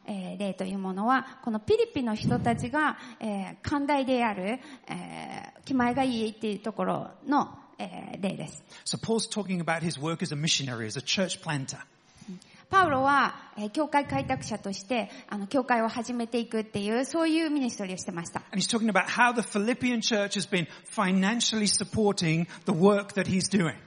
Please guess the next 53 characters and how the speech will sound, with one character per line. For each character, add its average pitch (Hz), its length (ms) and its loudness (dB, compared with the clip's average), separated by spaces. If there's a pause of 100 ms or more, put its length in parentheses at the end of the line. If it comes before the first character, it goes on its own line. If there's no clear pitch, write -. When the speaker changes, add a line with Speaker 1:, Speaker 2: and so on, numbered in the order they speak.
(220)
Speaker 1:
で、 381 220 0
ピ 370 120 2
リ - 80 0
ピ 285 120 -4
の 247 140 -2
人 277 180 -4
た 277 140 0
ち 269 160 -8
が 339 260 4 (220)
経 392 240 0
済 403 220 0
的 370 240 -8
に 403 340 -2 (240)
彼 311 260 2
が - 200 4
し - 80 -8
て 294 160 -2
い 262 60 -6
た 254 100 -2
こ 240 120 -4
と 302 360 0
を、 - 120 -2 (160)
え 185 440 -6
ー、 - 20 -12
サ 277 140 -4
ポ 285 140 -2
ー - 20 -2
ト 226 100 -4
し 220 60 -6
て 247 100 -8
く 254 100 -4
れ 247 120 -2
て 247 100 -4
い 233 80 -6
た 262 120 2
っ 262 40 -4
て 254 80 -8
い - 40 -8
う - 20 -6
こ 220 80 -4
と 277 100 -4
が 294 80 4
わ 208 140 2
か 175 80 -2
り 175 80 -10
ま 170 180 -10
す。 - 100 2
Speaker 2:
So 156 60 4
verse 190 240 2
fourteen, 180 460 0
let's 131 200 -6
read 131 220 -2
it. - 100 -8